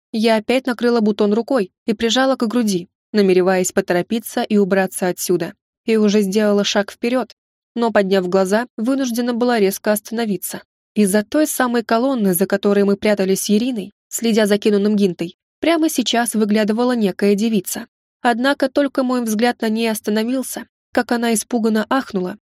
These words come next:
и сначала спряталась за колонной, а потом пулей вылетела с обратной ее стороны и ринулась прочь от колонны к колонне, словно старалась прятаться, чтобы ее меньше было видно. Может быть, при других обстоятельствах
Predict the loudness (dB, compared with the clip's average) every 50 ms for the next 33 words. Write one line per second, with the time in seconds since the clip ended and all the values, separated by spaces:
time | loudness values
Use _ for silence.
0 | _ _ _ -6 -4 -2 0 0 0 0 0 0 0 0 -2 -2 -2 -2 -2 0
1 | 0 0 0 0 0 0 0 0 0 0 0 -2 -4 -6 -10 -12 -14 _ _ _
2 | _ -4 -2 -2 0 0 0 0 0 0 0 0 2 2 2 2 2 2 0 0
3 | 0 0 -2 -2 -2 0 0 0 0 0 0 -2 -2 -2 -2 -2 0 -2 -2 -2
4 | -4 -4 -4 -4 -2 -2 -4 -6 -8 -10 _ _ _ _ _ _ 0 2 4 4
5 | 4 4 4 2 2 0 0 0 0 0 0 -2 -2 -4 -2 -2 -2 -2 0 0
6 | -2 -2 -4 -8 -6 -4 -2 -2 0 -2 -2 -4 -6 -10 -12 _ _ _ _ _
7 | -10 -4 -2 0 0 0 0 0 -2 0 0 2 2 2 2 0 0 -2 -2 -2
8 | -2 -2 -4 -8 -8 -10 -12 -14 -16 _ _ -10 -6 -4 -2 0 2 2 2 2
9 | 2 0 0 0 0 0 0 0 -2 -2 -2 0 0 0 -2 -2 -4 -6 -8 -12
10 | -14 -16 _ _ _ _ _ _ _ _ -6 -2 -2 0 2 2 2 2 2 2
11 | 0 0 0 -2 -2 0 0 0 2 2 2 2 0 -2 -4 -2 0 0 0 0
12 | 0 -2 -4 -6 -6 -8 -10 -12 -14 -14 -18